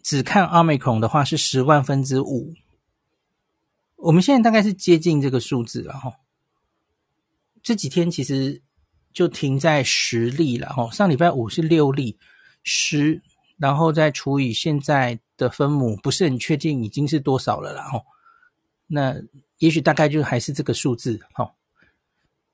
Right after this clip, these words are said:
呃，可能接近美国的十万分之五左右。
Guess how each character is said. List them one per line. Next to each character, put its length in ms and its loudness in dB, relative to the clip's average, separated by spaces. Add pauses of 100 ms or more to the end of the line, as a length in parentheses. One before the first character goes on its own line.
(300)
呃， 140 -2
可 140 -4
能 180 2
接 160 4
近 180 2
美 160 2
国 240 0
的 240 0
十 220 -2
万 160 2
分 160 0
之 160 -2
五 260 -4 (720)
左 140 -2
右。 260 2